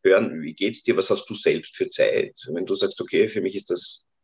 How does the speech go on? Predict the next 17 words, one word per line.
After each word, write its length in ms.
Side-Business 1120
und 180
ich, 120
ich 160
möchte 180
ganz 140
einfach 260
damit 180
ein 60
bisschen 160
Geld 220
verdienen 420
und 140
bitte 200
kümmert 340
euch 160
darum“, 320